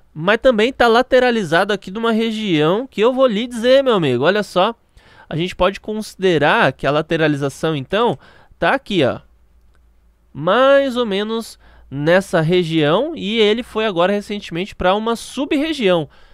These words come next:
né? Ou seja, tá se lateralizando mais ainda do que tava antes, né? Mais do que esse período aqui de dez de junho a quatorze de julho, né? Então a gente teve uma lateralização interessa-, é,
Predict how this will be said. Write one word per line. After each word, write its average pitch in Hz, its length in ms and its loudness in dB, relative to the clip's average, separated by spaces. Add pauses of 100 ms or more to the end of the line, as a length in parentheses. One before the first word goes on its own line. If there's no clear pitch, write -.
(100)
né? 165 120 -8
Ou 208 60 -8
seja, 165 240 -10
tá 220 140 -2
se - 140 -12
lateralizando 220 720 0 (180)
mais 269 400 -8
ainda 370 260 -2
do 330 80 0
que 349 100 -2
tava 247 260 2
antes, 320 420 -2
né? 165 160 -2 (380)
Mais 226 300 4
do 269 100 -4
que 233 260 -4 (240)
esse 208 840 0 (400)
período 208 480 2
aqui 196 340 -2 (260)
de 175 480 0
dez 175 340 4
de 165 180 -4
junho 226 1000 -2 (160)
a 214 640 2 (1000)
quatorze 190 480 4
de 185 160 -4
julho, 165 320 4 (300)
né? 147 120 2
Então 170 140 0
a 190 60 2
gente 214 180 -4
teve 202 160 0
uma 196 260 2
lateralização 170 800 2
interessa-, 180 520 -2
é, 139 240 0